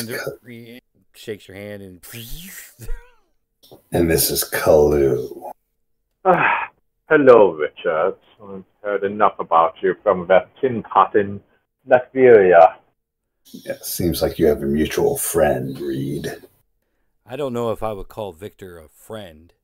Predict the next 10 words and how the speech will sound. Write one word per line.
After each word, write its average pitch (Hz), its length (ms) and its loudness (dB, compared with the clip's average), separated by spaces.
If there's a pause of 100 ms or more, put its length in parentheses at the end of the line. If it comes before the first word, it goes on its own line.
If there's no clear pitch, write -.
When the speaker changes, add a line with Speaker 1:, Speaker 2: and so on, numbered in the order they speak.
(440)
Speaker 1:
Colleague, 147 500 -6
perhaps. 92 580 -20 (680)
I, 139 300 2 (180)
I 135 100 -2
take 190 280 0
it 143 120 -16
you're 143 100 -6
here 139 240 -6
about 117 320 -8
the 90 360 -16